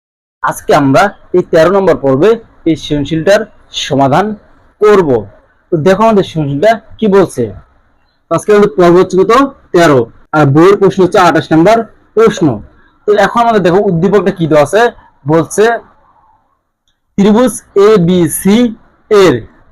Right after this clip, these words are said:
বি কোণ হচ্ছে কত? নাইনটি ডিগ্রি। এবি কত হচ্ছে? ফাইভ সেন্টিমিটার। তো বলছে বিসি টুয়েলভ সেন্টিমিটার।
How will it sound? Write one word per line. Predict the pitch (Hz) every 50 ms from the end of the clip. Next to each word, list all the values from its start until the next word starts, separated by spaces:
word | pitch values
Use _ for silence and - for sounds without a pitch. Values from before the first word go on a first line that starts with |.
| _ _ -
বি | 117 117 131 175 214 214
কোণ | 214 208 196
হচ্ছে | 196 190 - 185 170
কত? | -
নাইনটি | 240 262 247 208 185 165 165 160 160 160 156 180 180
ডিগ্রি। | 160 180 190 175 208 226 247 240 226 - _ _ _ _ _ _ _ _ _ _ _ _ _ _ _ _
এবি | 190 180 165 160 196 208
কত | 220 208 196
হচ্ছে? | 202 185 - 233 226
ফাইভ | 220 - - 170 165 180 160 -
সেন্টিমিটার। | - - - 185 175 165 165 156 156 131 127 123 110 101 101 - _ _ _ _ _ _ _ _
তো | 170
বলছে | 165 170 202 208 208 226 214
বিসি | 165 139 151 170 180 170 - 233 240 247 233
টুয়েলভ | 233 - _ _ _ _ - 175 175 208 233 220 -
সেন্টিমিটার। | - - - - 160 156 160 170 180 160 160 - 139 123 110 104